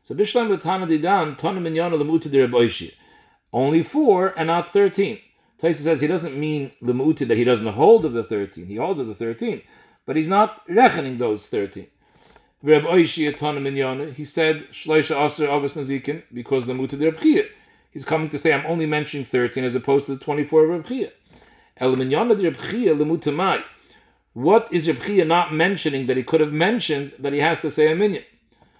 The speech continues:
Zog the Gemara, Lemuta Moiser Umefagel.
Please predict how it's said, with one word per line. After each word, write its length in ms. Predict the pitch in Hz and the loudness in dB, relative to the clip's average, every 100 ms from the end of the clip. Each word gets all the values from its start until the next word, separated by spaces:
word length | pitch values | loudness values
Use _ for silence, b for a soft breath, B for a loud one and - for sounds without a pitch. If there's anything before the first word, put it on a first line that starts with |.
| b _ - | b _ -12
Zog 160 | 85 | -8
the 80 | 107 | -4
Gemara, 720 | 139 156 220 202 180 175 165 - b b _ | -2 0 4 4 4 -2 -6 -12 b b _
Lemuta 680 | 123 131 143 226 180 165 160 | -4 -4 -4 -6 -4 -2 -2
Moiser 840 | 151 151 175 214 - 165 156 147 | -2 0 0 0 -4 -2 0 -2
Umefagel. 680 | - 139 123 - 104 82 - | -6 -6 -4 -2 -4 -6 -12